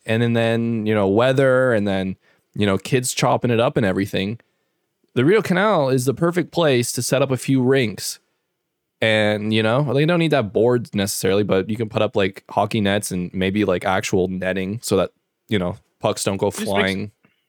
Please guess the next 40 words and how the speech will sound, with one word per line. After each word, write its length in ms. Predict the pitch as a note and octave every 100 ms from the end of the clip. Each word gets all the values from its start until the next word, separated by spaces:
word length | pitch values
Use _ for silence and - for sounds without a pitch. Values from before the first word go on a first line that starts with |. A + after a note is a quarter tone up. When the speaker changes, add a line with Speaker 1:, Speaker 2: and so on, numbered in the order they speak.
| _ _ _ -
Speaker 2:
make 160 | D3+ E3+
some 160 | G3+
snowbanks. 720 | - D#3 D#3+ G#2+ A2 - - _ _ _ _ -
Speaker 1:
Make 160 | A#2+ C3+
some, 260 | D#3 C3
do 160 | D#3 A#3
something. 500 | E3+ F#3 - E2+ G2+ -
I 60 | E3
mean, 520 | F#3 E3 C#3 - B2+ -
Speaker 2:
Yeah. 180 | C#3 C3 _ _ _ _ -
Speaker 1:
how 140 | F3+
much 160 | G#3+ G#3+
does 80 | G3+
that 120 | F#3+
Speaker 2:
Yeah. 40 | G3
Speaker 1:
stupid 160 | E3+ C3
National 380 | C3 D3+ E3 C#3+
Capital 420 | C3 D3 C#3 G#2+
Commission 580 | - A#2 G#2 F#2+ F2+ G2
fucking, 600 | A#2 - G#2 F#2 F#2+ G2+
they, 160 | A2 C#3 B2+ - -
millions 520 | A2+ C3 F3+ E3+ D3
of 60 | C3
dollars 500 | C#3 C3+ G2 F#2 G2+
and 100 | F#2+
everything. 500 | G2 G2+ F#2+ F#2 F#2+ _ _ _ _ _ -
They 120 | D3+
can 480 | F#3+ D3+ B2+ A2 -
make 280 | F2+ B2 D#3
a 60 | C#3
hockey 300 | C#3+ C#3 A2
rink 260 | G2+ G2
on 120 | G#2 F#2+
the 80 |
world's 340 | F#2+ G#2+ A#2 A2+
longest, 380 | A2+ A#2 A2 -
stupidest 600 | - B2 A2 G#2 - - _ _
piece 180 | - A#2
of 60 | G#2
water. 400 | G#2+ F#2+ F#2